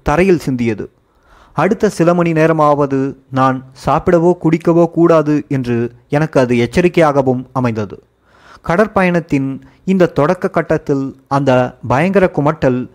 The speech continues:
என்னை அலக்களித்திருந்தது. இப்போது நான் ஏலாவலி. அடி அசைவதே பாடாக இருந்தது.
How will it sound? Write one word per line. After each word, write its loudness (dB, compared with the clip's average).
என்னை 0
அலக்களித்திருந்தது. 0
இப்போது 2
நான் -2
ஏலாவலி. 2
அடி 2
அசைவதே 2
பாடாக 2
இருந்தது. -4